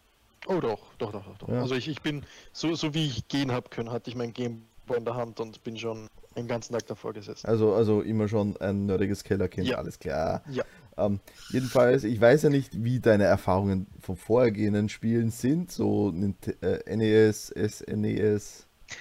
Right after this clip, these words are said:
Speaker 1: Davon habe ich gar nichts mitbekommen.
Speaker 2: Genau.
Speaker 1: Ich bin tatsächlich mit, äh,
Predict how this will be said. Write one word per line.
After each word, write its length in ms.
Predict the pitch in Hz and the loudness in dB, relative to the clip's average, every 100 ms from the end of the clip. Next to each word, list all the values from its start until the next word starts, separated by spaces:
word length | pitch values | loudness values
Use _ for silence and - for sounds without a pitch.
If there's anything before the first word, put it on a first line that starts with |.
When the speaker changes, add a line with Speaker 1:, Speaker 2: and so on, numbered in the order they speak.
| - - | -12 -8
Speaker 1:
Davon 220 | 170 196 | -6 -6
habe 100 | 190 | -6
ich 100 | - | -6
gar 180 | 110 107 | -6 -6
nichts 280 | 107 - | -8 -10
mitbekommen. 380 | 110 - - 110 | -10 -16 -16 -4
Speaker 2:
Genau. 240 | 123 101 95 | 0 2 2
Speaker 1:
Ich 40 | |
bin 80 | - | 0
tatsächlich 400 | 139 139 135 131 | -2 -4 -6 -6
mit, 380 | 123 120 - 131 | -8 -8 -12 -6
äh, 380 | 120 117 120 | -2 0 -2